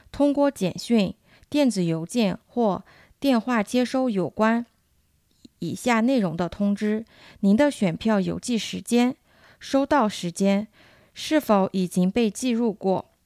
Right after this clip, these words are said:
是否有需要解决的问题。立即注册，W H E R E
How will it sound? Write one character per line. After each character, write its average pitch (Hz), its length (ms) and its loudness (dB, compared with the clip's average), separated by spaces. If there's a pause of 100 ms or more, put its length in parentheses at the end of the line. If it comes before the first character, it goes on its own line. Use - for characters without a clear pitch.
(280)
是 - 220 0
否 208 240 2
有 190 180 0
需 240 260 -4
要 240 180 2
解 - 200 -6
决 160 160 -6
的 190 160 -2
问 240 220 2
题。 151 380 -8 (640)
立 294 200 2
即 170 240 -4
注 220 220 -6
册 - 380 -2 (420)
，W 240 440 0 (120)
H - 360 -2 (100)
E 214 340 -2
R 180 300 -4
E 185 280 -2